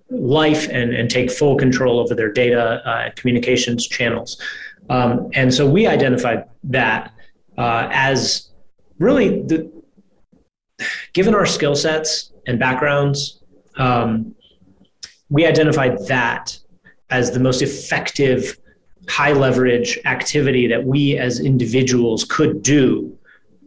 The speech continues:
to try to reform the world in the way that we want it to be. Um, I could probably devote my energy in a lot of different places, but this in particular was a place where I felt like I could be effective.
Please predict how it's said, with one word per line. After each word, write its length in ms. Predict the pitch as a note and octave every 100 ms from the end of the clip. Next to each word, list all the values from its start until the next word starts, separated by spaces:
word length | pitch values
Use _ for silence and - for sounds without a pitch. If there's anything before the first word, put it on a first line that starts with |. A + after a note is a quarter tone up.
| _
to 240 | - C#3 B2+
try 320 | - C3+ B2+
to 400 | B2 C3 A#2 G#2+
reform 1200 | A#2 C#3 C3 - - - - - D3 C#3 C3 C3
the 80 | B2+
world 380 | B2 B2+ B2 A#2
in 140 | A#2
the 60 | A#2+
way 180 | A#2+
that 160 | A#2 - - -
we 160 | B2+
want 320 | A#2 A#2 B2+ A#2+
it 220 | A2+ -
to 180 | C3+ C3
be. 340 | B2+ - - - -
Um, 400 | B2 A#2 A2 A2 - - _ _ -
I 80 | B2+
could 160 | -
probably 420 | C#3+ C3+ B2+ B2 -
devote 340 | C#3 C3 C3+
my 140 | B2 B2+
energy 360 | C3 C3 B2+
in 80 | B2+
a 120 | B2+ - -
lot 240 | C#3 C3+
of 60 | C3+
different 240 | B2+ B2+
places, 420 | D#3+ F#3 F#3+ F#3+ C3+
but 320 | C3 B2+ - - - _ - - A#2
this 540 | G#2+ B2+ D#3 - -
in 180 | D3 B2+
particular 760 | - D3+ C#3 C#3 B2+ B2 A#2+
was 220 | A#2+ B2 B2
a 60 |
place 260 | - B2+ A#2+
where 100 | A#2
I 40 |
felt 160 | - C#3
like 140 | B2+
I 80 | A#2+
could 120 | B2+
be 80 | A#2+
effective. 560 | A2+ - A#2 - A2+